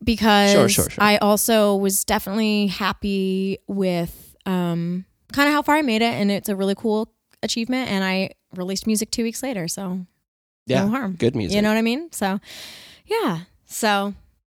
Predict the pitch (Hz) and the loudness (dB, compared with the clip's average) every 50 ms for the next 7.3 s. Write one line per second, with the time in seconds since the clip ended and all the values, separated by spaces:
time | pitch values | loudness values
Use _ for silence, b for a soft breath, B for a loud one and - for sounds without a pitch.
0 | _ _ _ _ _ - - 135 143 165 185 196 160 135 - - - 123 113 113 | _ _ _ _ _ 0 2 4 6 6 6 6 6 4 2 2 4 4 4 4
1 | 110 - 110 107 104 101 95 95 - - - - - 95 92 117 147 180 202 202 | 2 2 0 0 0 0 0 -2 -2 -2 -4 -6 -8 -6 -4 -4 -4 -2 -2 -2
2 | 202 196 165 147 - - 135 123 127 110 110 - - 62 62 - - 139 - _ | -2 -2 -2 -2 -4 -4 -2 0 0 0 0 -2 -6 -8 -6 -8 -10 -12 -14 _
3 | _ _ _ - - 110 107 107 - 135 107 101 113 127 139 151 170 185 190 156 | _ _ _ -4 0 2 4 4 4 4 2 2 2 2 4 4 4 4 4 2
4 | - - - 156 - _ _ _ _ _ _ _ _ _ _ _ _ - 120 120 | 0 -2 -8 -14 -16 _ _ _ _ _ _ _ _ _ _ _ _ -2 2 4
5 | 123 139 156 160 143 131 139 165 180 139 113 120 - - 87 90 67 60 - - | 6 6 6 6 6 6 4 4 4 4 2 0 -2 -6 -8 -10 -10 -10 -12 -12
6 | 156 - _ _ _ _ - 113 110 113 120 123 131 135 139 135 - - _ _ | -12 -14 _ _ _ _ -4 0 2 4 6 8 8 8 8 6 4 0 _ _
7 | 151 185 226 190 135 123 | -2 0 0 0 -2 -6